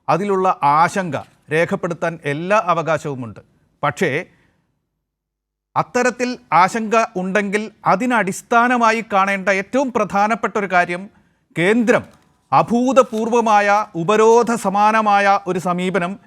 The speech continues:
കേരളത്തോട് സ്വീകരിച്ചിരിക്കുന്നു എന്നത് തന്നെയാണ്. അത് വസ്തുതകൾ നിരത്തിയും കണക്കുകൾ അവതരിപ്പിച്ചുമാണ്, ഏഹ്, ഭരണപക്ഷം പറഞ്ഞുകൊണ്ടിരിക്കുന്നത്. പക്ഷേ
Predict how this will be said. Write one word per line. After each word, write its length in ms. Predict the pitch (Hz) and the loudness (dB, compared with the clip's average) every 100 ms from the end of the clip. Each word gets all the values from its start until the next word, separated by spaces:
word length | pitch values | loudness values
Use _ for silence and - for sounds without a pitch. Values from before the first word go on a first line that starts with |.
| _ - | _ -2
കേരളത്തോട് 500 | 190 208 202 196 190 | 0 0 -2 -2 -6
സ്വീകരിച്ചിരിക്കുന്നു 1040 | - 165 180 196 196 - 196 175 190 196 202 | -6 -6 -4 -2 -4 -6 -8 -6 -6 -6 -6
എന്നത് 500 | 165 175 180 175 - | -8 -6 -10 -8 -4
തന്നെയാണ്. 460 | 156 170 180 120 104 _ _ _ _ | -4 -4 -6 -6 -10 _ _ _ _
അത് 220 | 143 196 | -2 2
വസ്തുതകൾ 440 | 190 147 208 208 233 | 0 0 -2 2 2
നിരത്തിയും 560 | 214 196 196 185 214 - _ _ | 0 -4 -6 -8 -8 -14 _ _
കണക്കുകൾ 440 | 151 185 190 226 226 | -2 -2 0 2 4
അവതരിപ്പിച്ചുമാണ്, 840 | 208 208 226 - 247 240 208 156 110 _ _ _ 151 | 2 2 0 0 -4 -2 -2 -2 -6 _ _ _ -4
ഏഹ്, 300 | 147 147 127 | -2 -2 -2
ഭരണപക്ഷം 580 | 160 180 185 - 170 - | -2 0 -2 -2 -8 -4
പറഞ്ഞുകൊണ്ടിരിക്കുന്നത്. 920 | 151 151 165 175 165 139 123 113 101 - _ 151 | -2 -2 -4 -4 -4 -8 -10 -14 -16 -20 _ -4
പക്ഷേ 480 | 143 - 131 143 | -2 -4 -4 -6